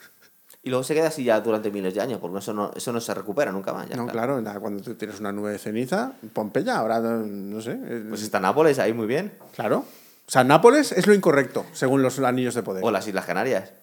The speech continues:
Speaker 2: Exacto.
Speaker 1: De hecho, es tierra muy fértil cuando hay una explosión volcánica, pero bueno, aquí r-, ya, en fin. Eh,
Speaker 2: Eso, eh, Mordor se crea con un volcán ya existente y con el poder de,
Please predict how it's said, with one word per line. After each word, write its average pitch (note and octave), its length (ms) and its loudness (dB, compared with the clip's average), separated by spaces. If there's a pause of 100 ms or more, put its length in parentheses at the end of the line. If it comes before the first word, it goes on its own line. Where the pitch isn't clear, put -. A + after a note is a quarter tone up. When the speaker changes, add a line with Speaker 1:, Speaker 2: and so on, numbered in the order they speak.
(140)
Speaker 2:
Exacto. - 300 -14
Speaker 1:
De A#2+ 60 -4
hecho, B2+ 160 -6
es B2 60 -10
tierra A#2+ 220 -6
muy G#2 140 -6
fértil C#3+ 320 -6
cuando A2 240 -4
hay G2+ 100 -4
una F#2+ 220 -4
explosión G2 360 -10
volcánica, A2 380 -4
pero G#2 140 -4
bueno, A2 120 -4
aquí B2+ 220 -4
r-, A#2 140 -2 (340)
ya, G2 380 -8
en G2 120 -10
fin. F#2+ 320 -10 (480)
Eh, A3+ 220 0
Speaker 2:
Eso, F#3+ 240 4
eh, - 720 2
Mordor F3 340 2
se - 120 -10
crea C#3 140 0
con B2 160 0
un C3 140 0
volcán A#2 300 2
ya G#2+ 80 0
existente G2+ 760 -8
y C3 80 -8
con G#2+ 180 -4
el G2+ 100 -6
poder G#2+ 360 -4
de, A2+ 680 2